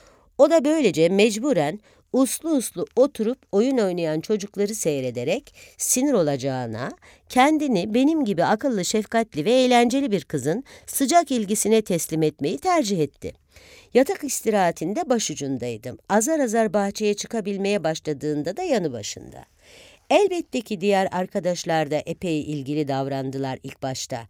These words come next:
Ama çabucak sıkılıp oyunlarına daldılar.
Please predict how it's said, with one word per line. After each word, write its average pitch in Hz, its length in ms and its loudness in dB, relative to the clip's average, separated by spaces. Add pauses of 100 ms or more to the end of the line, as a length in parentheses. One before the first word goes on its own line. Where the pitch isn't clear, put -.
(320)
Ama 185 240 0 (240)
çabucak 202 480 -2
sıkılıp 214 520 -6
oyunlarına 302 640 2
daldılar. 131 560 -4